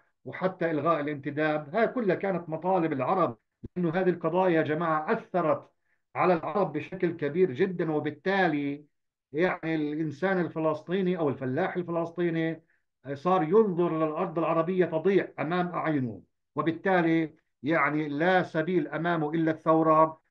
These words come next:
وتحقيق هذه الأهداف اللي قلت عنها قبل شوية. طيب، الآن بجوز لي سؤال، وهي م-، مهمة طبعًا أكيد نعرفها، وطبعًا مش من القمر ولا من الفضاء. يعني إذا أنتم بتتخيلوا اليوم أي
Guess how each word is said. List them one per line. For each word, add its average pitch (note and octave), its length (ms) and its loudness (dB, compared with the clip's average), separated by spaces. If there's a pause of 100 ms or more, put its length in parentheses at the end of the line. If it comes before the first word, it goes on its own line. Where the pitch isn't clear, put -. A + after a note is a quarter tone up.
(180)
وتحقيق D#3 1120 0
هذه D3+ 200 2
الأهداف C#3 720 -4
اللي C3 140 -6
قلت C3 240 -8
عنها C3 220 -4
قبل B2 240 -8
شوية. G#2 440 -16 (1120)
طيب، A#3 320 6 (140)
الآن B3 480 6
بجوز F#3+ 520 0
لي A3+ 60 -2
سؤال، A3 360 4
وهي F#3 180 4
م-، F3 360 -2
مهمة E3 360 2
طبعًا C3 360 -4
أكيد G#3 440 2
نعرفها، C#3+ 500 -2
وطبعًا D3 380 -4 (300)
مش - 100 -12
من G3 140 -4
القمر F3 560 -2 (380)
ولا G#3+ 220 2
من F#3+ 140 0
الفضاء. E3+ 460 2
يعني C3+ 260 -2
إذا D#3 160 -4
أنتم F3+ 220 -6
بتتخيلوا F3 580 0
اليوم D#3 440 2
أي E3 140 0